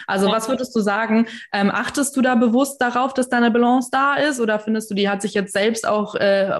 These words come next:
Speaker 1: aus dem Nichts quasi, nicht aus dem Nichts, aber von alleine established? Wie ist so deine Sicht dazu?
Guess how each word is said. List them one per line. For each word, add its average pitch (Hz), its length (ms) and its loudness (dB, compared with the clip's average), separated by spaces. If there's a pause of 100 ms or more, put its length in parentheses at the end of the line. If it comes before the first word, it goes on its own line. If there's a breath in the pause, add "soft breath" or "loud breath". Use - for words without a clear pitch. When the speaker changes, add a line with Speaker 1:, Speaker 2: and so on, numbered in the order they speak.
(160)
Speaker 1:
aus 208 220 -2
dem 208 160 4
Nichts 208 260 -2
quasi, 202 340 0
nicht 165 340 -2
aus 170 100 -2
dem 170 100 -4
Nichts, 190 220 -2
aber 180 160 -2
von 190 160 0
alleine 196 460 0 (200 loud breath)
established? 233 720 -2
Wie 196 180 -2
ist 196 100 -2
so 190 60 0
deine 180 260 0
Sicht 175 220 -4
dazu? 165 400 -8